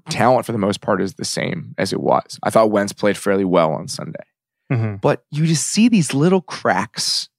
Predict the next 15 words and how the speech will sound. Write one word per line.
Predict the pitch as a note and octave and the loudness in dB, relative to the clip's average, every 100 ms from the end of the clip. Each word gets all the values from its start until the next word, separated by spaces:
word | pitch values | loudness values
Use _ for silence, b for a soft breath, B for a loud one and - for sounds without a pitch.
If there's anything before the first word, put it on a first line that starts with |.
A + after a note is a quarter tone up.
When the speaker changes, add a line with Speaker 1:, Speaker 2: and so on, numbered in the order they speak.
| _ _ _ _ | _ _ _ _
Speaker 1:
in | C3+ A#2+ | 2 4
the | A2 | 4
foundation | B2 A2 G2+ G2+ G2+ G#2 G#2 F#2+ | 2 2 2 0 0 0 -2 -4
of | G#2 | 0
what | A2 - | 0 2
they | F#2+ | 0
were | F#2+ F#2+ | 0 0
last | F#2 C#2 - | 0 -4 -6
season. | - - - - - | -10 -10 -14 -10 -2
And | B2 | 2
they're | D#3+ | 2
small, | - G3+ B3+ A3 - _ _ _ _ - | 2 4 4 4 -2 _ _ _ _ -2
but | B2+ | 2
they | A#2+ | 4
matter. | G#2 F2 - | 4 2 -2